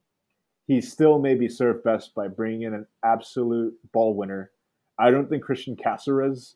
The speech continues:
is a ball winner. I don't think he play-, I think he's more of a, I think he's more of an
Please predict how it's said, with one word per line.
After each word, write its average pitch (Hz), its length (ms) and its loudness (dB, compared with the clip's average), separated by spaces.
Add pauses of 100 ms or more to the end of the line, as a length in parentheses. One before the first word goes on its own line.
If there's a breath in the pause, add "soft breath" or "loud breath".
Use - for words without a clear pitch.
is 131 140 -4
a 120 40 -2
ball 123 240 2
winner. 120 380 -6
I 98 60 -6
don't 107 160 -10
think 120 120 -10
he 120 100 -2
play-, 123 260 -4 (100)
I 101 80 -2
think 113 160 -10
he's 107 160 -4
more 117 160 -6
of 110 140 -6
a, 101 360 -8 (800)
I 135 40 -10
think 180 120 4
he's 127 80 0
more 147 120 6
of 107 80 0
an 104 100 -12